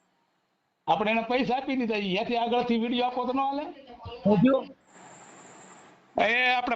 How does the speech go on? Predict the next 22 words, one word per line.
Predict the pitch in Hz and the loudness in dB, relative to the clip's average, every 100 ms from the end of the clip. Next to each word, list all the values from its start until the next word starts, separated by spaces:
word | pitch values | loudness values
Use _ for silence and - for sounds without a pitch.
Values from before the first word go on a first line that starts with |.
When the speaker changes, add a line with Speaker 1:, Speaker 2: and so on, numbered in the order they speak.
| 226 | 0
Speaker 1:
પાર્ટ | 226 247 - | 0 0 -2
ટુ. | 262 185 - - _ - - - - - | -2 -2 -6 -16 _ -20 -20 -20 -14 -2
Speaker 2:
હા. | 160 208 175 - 196 - - - - - - - - - 170 | 0 0 -4 -10 -16 -14 -14 -16 -18 -14 -12 -12 -14 -6 -2
Speaker 1:
બગસરા | 208 220 233 247 247 - - - - _ _ _ _ _ _ _ _ _ _ - - _ - | 0 0 0 0 -2 -4 -10 -20 -20 _ _ _ _ _ _ _ _ _ _ -20 -20 _ 0
અમદાવાદ | 226 240 240 233 | 2 0 0 0
વાળા | 233 226 | 0 0
ભાઈએ | 220 226 226 | 0 0 0
પૈસા | 226 233 226 220 | -2 -4 -2 -2
આપણને | 220 220 226 | -2 0 -2
આપી | 240 226 | -2 -4
દીધેલા | 208 202 226 220 | -4 -2 -2 -2
છે. | 254 226 185 185 - - 220 226 - - - - - | -2 -2 -4 -6 -14 -10 -8 -8 -10 -14 -18 -6 0
Speaker 2:
કેટલી | 226 240 247 | 0 0 -2
કલાકમાં | 247 247 247 233 214 | 0 -2 0 2 2
આપણા | 202 220 | 4 2
વીડિયો | 202 214 226 | 2 0 2
વાયરલ | 220 226 214 | 2 0 -4
થયો | 220 | -4
ને | 233 | -2
કેટલી | 269 247 240 | 0 2 2
કલાક | 240 220 | 2 2
થઈ? | 180 190 | 2 0